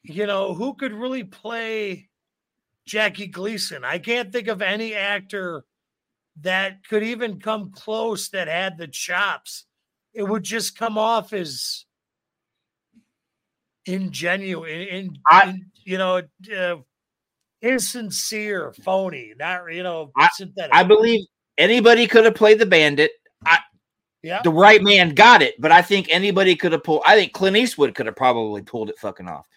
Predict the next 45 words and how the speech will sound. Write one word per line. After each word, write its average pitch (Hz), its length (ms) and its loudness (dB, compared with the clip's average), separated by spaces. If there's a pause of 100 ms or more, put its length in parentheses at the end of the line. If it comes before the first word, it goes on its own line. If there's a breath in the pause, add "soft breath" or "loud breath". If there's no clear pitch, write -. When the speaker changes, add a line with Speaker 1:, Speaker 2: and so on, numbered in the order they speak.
Speaker 1:
Yeah, 196 380 -4
that's, 190 240 -6
but 208 140 -10
he 220 100 -6
was 226 200 -8
doing 196 260 -4
every 180 220 -4
which 165 260 -12
way 170 160 -10
but 147 160 -16
loose, 156 460 -14
you 143 140 -18
know? 135 60 -4
Speaker 2:
Right. 117 220 0 (200)
The 156 120 0
Jerry 180 380 8
Reed, 175 560 4
Jerry 196 260 8
Reed's 220 380 4
role 180 260 8
could 190 160 4
have 185 80 0
been 190 160 2
played 196 240 4
by 202 120 8
Chris 214 260 8
Christopherson. 220 760 2 (720)
Country 262 240 2
Speaker 1:
Hey, 311 60 0
speaking 170 440 2
Speaker 2:
singing. 175 160 0
Speaker 1:
of, 226 240 -2
uh, 196 300 -4 (640)
Clint 254 240 0
Eastwood, 247 580 -6
did 180 240 -10
you 277 140 -8
know 247 260 -4
that 208 180 -8
he's 196 240 -12
got, 233 220 -8
like, 180 240 -10 (200)
ten 190 260 -6
albums 180 680 -8
out? 233 320 -8